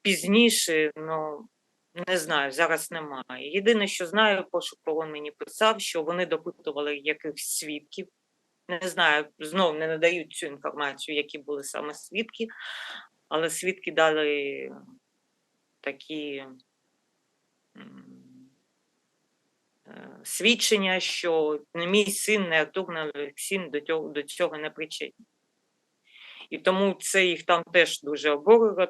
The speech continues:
тому що у них знов нічого не криється.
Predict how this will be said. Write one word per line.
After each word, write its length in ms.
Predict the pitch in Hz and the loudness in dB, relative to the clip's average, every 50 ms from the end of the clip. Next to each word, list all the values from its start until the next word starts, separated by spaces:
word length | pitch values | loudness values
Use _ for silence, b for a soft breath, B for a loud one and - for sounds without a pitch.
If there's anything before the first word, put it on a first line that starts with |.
| - _ _ | -2 _ _
тому 220 | - 156 160 156 | -4 -4 -4 -4
що 200 | 147 - - 151 | -6 -6 -8 -8
у 20 | 147 | -8
них 160 | 147 143 139 131 | -6 -8 -8 -8
знов 280 | 131 170 180 190 185 180 | -4 -2 -2 -2 -2 -4
нічого 460 | 165 156 160 - - 147 139 147 147 | -6 -8 -10 -6 -6 -6 -6 -6 -8
не 120 | 143 143 | -10 -10
криється. 640 | 139 _ - 127 123 123 120 - _ _ - - - | -12 _ -16 -16 -16 -16 -20 -20 _ _ -20 -20 -20